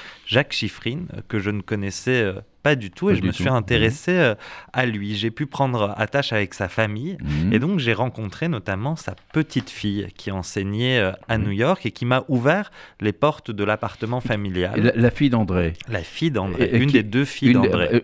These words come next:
Speaker 2: il avait, il, il, euh, il, André avait, euh, avait deux filles. Alors la première, vous, on, simplement, on, on, rappelez, rappelez-nous.
Speaker 1: Exactement.
Speaker 2: Euh,
Speaker 1: Donc,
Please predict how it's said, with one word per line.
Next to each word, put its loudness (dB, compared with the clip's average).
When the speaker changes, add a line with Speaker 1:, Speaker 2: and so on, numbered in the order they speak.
Speaker 2:
il 6
avait, 2
il, 2
il, 4
euh, 2
il, 2
André 4
avait, 2
euh, 0
avait -2
deux 2
filles. 4
Alors 4
la 4
première, 2
vous, -4
on, 0
simplement, 2
on, 0
on, -10
rappelez, 0
rappelez-nous. 2
Speaker 1:
Exactement. 2
Speaker 2:
Euh, 2
Speaker 1:
Donc, 6